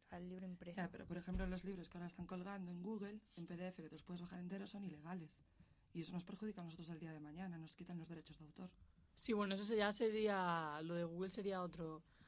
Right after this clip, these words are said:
Speaker 3: otro tema, pero, por ejemplo, en lo del formato electrónico, yo, por ejemplo, a la hora de, de leer documentos,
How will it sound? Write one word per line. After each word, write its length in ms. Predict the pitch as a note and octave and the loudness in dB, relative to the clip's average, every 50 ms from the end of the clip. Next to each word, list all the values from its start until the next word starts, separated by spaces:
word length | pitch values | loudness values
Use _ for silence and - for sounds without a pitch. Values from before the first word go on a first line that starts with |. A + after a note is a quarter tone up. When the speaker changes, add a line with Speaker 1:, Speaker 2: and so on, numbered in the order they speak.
| - - | -20 -12
Speaker 3:
otro 140 | - - F3 | -4 0 2
tema, 160 | G3 G#3+ G#3 | 4 4 6
pero, 160 | G3+ G3 F#3 | 6 4 4
por 100 | F3 F#3 | 4 2
ejemplo, 240 | F3+ G#3+ G#3 G#3+ G#3+ | 2 2 2 4 4
en 80 | G3+ F#3 | 4 6
lo 80 | F3+ | 6
del 180 | F3+ F3+ F3 F3 | 6 6 6 4
formato 340 | - G3 F3+ F3+ F#3 F3+ A3 | 4 2 4 4 4 4 4
electrónico, 580 | A3 G#3+ G#3+ - G#3+ A3 A3 G3+ A3+ A3+ A3 - - | 2 2 2 0 0 0 2 2 2 0 0 -4 -6
yo, 220 | F3+ E3 F#3 G3 F#3+ | -2 0 2 2 4
por 120 | A3 A3 | 4 2
ejemplo, 560 | G#3+ - A#3 A3+ A#3 A#3 G#3+ A3+ G#3+ A3 - - | 2 2 2 2 4 4 4 2 2 2 2 4
a 120 | F#3 F3 | 4 6
la 80 | E3+ E3+ | 6 6
hora 140 | F3 F#3 | 4 4
de, 420 | F#3+ G3 G3 G3 G3 G3 F#3+ F#3+ F#3 | 4 4 4 4 4 4 2 2 2
de 100 | E3+ G3 | 2 2
leer 320 | F#3+ F#3+ F#3+ F#3+ F#3+ F#3+ F#3+ | 2 4 4 4 4 2 2
documentos, 680 | F#3+ F3+ G3 G3 G3+ G3 F3+ - G#3+ - - - - | 2 2 2 0 2 6 10 10 10 10 8 4 0